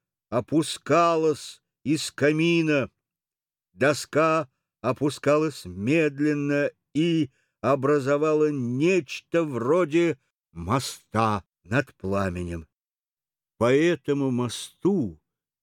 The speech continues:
невредимо начали спускаться, как по ледяной горе, множество человечков, едва доходивших ему до колен,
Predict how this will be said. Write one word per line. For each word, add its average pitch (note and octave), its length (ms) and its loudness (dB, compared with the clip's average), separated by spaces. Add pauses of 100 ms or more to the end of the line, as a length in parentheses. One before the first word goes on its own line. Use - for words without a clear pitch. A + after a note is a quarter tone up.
невредимо A#2+ 1300 0 (360)
начали D#3 520 0
спускаться, - 800 -6 (440)
как A#2 220 -2
по A#2 140 0
ледяной C#3 560 2
горе, G3+ 500 2
множество F#3+ 1300 -2 (280)
человечков, F3 1300 0 (520)
едва C3+ 520 0
доходивших G3 800 -2
ему G#3 260 0
до G3 140 0
колен, A3 640 0